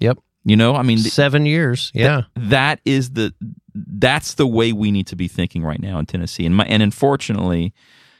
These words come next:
Speaker 2: maybe I'm just not looking hard enough. I don't really see anyone thinking that way. And, and we're, we, we continue to lead as if the status quo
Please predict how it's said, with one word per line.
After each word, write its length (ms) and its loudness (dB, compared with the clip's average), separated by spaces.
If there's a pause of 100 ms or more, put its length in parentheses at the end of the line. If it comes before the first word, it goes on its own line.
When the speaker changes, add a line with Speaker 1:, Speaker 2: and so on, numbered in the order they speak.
(140)
Speaker 2:
maybe 300 2
I'm 140 2
just 220 -2
not 180 0
looking 280 -2
hard 220 -2
enough. 500 -6 (720)
I 160 4
don't 260 0
really 280 2
see 400 -6
anyone 560 2
thinking 640 -4
that 200 -10
way. 380 -8 (220)
And, 380 2
and 400 -2
we're, 160 2
we, 300 2 (420)
we 140 4
continue 540 0
to 160 -2
lead 380 0
as 180 0
if 340 -2 (760)
the 60 0
status 520 0
quo 540 -2